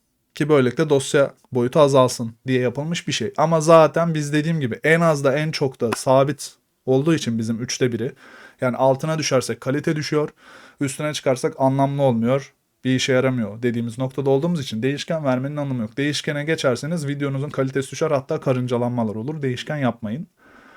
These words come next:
Basit modda asla tutmayın. Şurada çıkış modu diyor ya. Basit modda asla tutmayın. Gelişmişte tutun. Basit mod tamamen rastgele yapıyor. Video kalitenizi düşürebilir, arttırabilir, dosya boyutunuzu gereksiz yükseltebilir vesaire. Bir ton sorun yaratabilir.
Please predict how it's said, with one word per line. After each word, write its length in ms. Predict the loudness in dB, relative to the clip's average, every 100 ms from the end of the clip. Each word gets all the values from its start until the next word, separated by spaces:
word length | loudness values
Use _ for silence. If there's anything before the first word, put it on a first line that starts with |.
| -20 _ _
Basit 340 | 2 4 2 2
modda 320 | 2 6 6
asla 340 | 6 6 4
tutmayın. 340 | 2 -2 -4 -4
Şurada 300 | -4 -2 -2
çıkış 300 | -4 -6 -2
modu 220 | -4 -2
diyor 160 | 0
ya. 180 | 0 -2
Basit 360 | -4 -4 -4 -4
modda 260 | -4 2 0
asla 260 | 2 -4
tutmayın. 400 | -4 -6 -4 -4
Gelişmişte 520 | -4 -4 -6 -4 -4
tutun. 280 | -4 -6 -4
Basit 280 | -2 -4 -4
mod 200 | -4 -4
tamamen 400 | -2 2 2 0
rastgele 320 | -2 -6 -6
yapıyor. 400 | -4 -2 -2 -2
Video 180 | -4 -4
kalitenizi 460 | -4 -6 -6 -6 -6
düşürebilir, 540 | -2 0 2 2 2
arttırabilir, 720 | 2 2 -2 -4 -2 -2 -2
dosya 340 | -4 -2 0
boyutunuzu 520 | 0 0 -2 0 -2 -2 -18 _
gereksiz 420 | 0 0 0 -4
yükseltebilir 760 | -6 -2 -2 0 -2 0 -2 -4 -16 _ _ _ -2
vesaire. 500 | 0 2 0 -2 -8 -10
Bir 80 |
ton 200 | -6 -6
sorun 340 | -6 -6 -4 -4
yaratabilir. 580 | -4 -4 -6 -6 -8